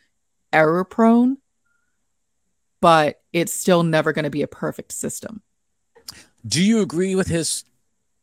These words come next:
Speaker 2: argument that Agile itself is unnecessary because you don't need the two-week scrums anymore? You can, you and Chat G P T or you and Anthropic's Claude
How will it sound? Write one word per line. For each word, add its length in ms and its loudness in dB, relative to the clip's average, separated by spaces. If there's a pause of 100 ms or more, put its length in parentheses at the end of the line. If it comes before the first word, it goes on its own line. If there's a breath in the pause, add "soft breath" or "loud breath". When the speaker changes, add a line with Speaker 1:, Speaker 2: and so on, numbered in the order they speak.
(120)
Speaker 2:
argument 380 0
that 200 -4
Agile 520 6
itself 500 2
is 100 -6
unnecessary 600 -2
because 340 -4
you 80 -4
don't 240 2
need 240 0
the 60 -4
two-week 480 0
scrums 460 0
anymore? 360 0
You 120 -2
can, 160 -10
you 240 2
and 120 2
Chat 260 2
G 160 -4
P 100 -10
T 200 0
or 140 2
you 180 4
and 280 -2
Anthropic's 520 -4
Claude 340 0